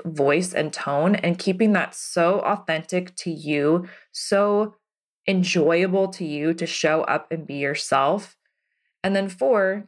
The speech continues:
keeping it simple and concise. Number one, for your own <laughs> mind so that you can create from that place and from that centered place and that foundation for your personal brand.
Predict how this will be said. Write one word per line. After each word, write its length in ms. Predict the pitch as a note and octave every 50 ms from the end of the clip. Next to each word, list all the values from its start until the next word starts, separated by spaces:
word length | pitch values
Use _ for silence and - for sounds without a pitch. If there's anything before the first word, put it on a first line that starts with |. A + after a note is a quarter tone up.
| _
keeping 420 | _ - A3 A3 A3 - A#3+ A#3 A#3
it 160 | F#3 - -
simple 580 | - - - - F3+ F3+ F#3 G#3 A3 A#3 A3+ A3+
and 180 | F#3+ F3+ F3 F3+
concise. 840 | - - E3 D3 - - - - C#3+ C3+ D3+ F3+ B3+ - - - - _ _ _ _ _ _ _ _ _ _ _ _ _ _ _ _ _ _ _ _ _ _ _ _ _ _ _ _ _ _ -
Number 320 | F#3+ G#3+ A3+ A#3+ A3 A#3
one, 340 | G#3+ G#3+ A#3 A#3 G#3+ F#3 F#3
for 200 | F3+ - F#3+ F3+
your 720 | F3 E3 E3 F#3+ G3 G3+ G#3 G#3+ G#3+ G#3 G3+ G3+ G#3+ G#3+ _ _ _ _ F3+
own 520 | F3 F3 F3+ F3 F3 F3 E3+ F#3 G3 -
<laughs> 40 | -
mind 560 | F#3 F3+ F#3+ G#3 G#3+ - G3 G3 F3+ F3+ F3+
so 140 | F3+ F3+ E3
that 160 | D3+ D#3 -
you 640 | - F3 E3 F3 G3 A3 A#3 A3+ G#3 F#3+ F3+ F3+ F#3 F#3
can 340 | - F3+ E3 D#3 D#3 E3
create 760 | D#3 - - - E3 D#3+ D#3 D3+ D3 D3+ D3+ - F3+ - - - _ _
from 440 | - - - - E3 E3 E3 E3+ E3
that 220 | D3+ C#3+ C3+ - - _ _
place 380 | - D#3 D3+ D3+ D#3+ F3 F#3
and 180 | - - D#3+ D3+
from 140 | - C#3+ D3+
that 160 | C3+ B2+ -
centered 560 | - - - D#3 D#3+ D#3+ - C#3+ C#3 D3+ -
place 440 | - _ C#3 C#3+ C#3+ C#3+ D3 - -
and 180 | - - D3+
that 180 | C#3+ C3 - -
foundation 720 | - D3+ C#3+ C#3 D3 D3 - D3 C#3+ C#3+ C#3+ - D3+ C#3+
for 500 | C#3 - - C#3+ C#3 C3+ C3+ C3 C3 C3 - -
your 140 | - C#3
personal 460 | C3+ - - B2+ B2 - - B2 A#2 A2+
brand. 440 | - - B2 - - - - -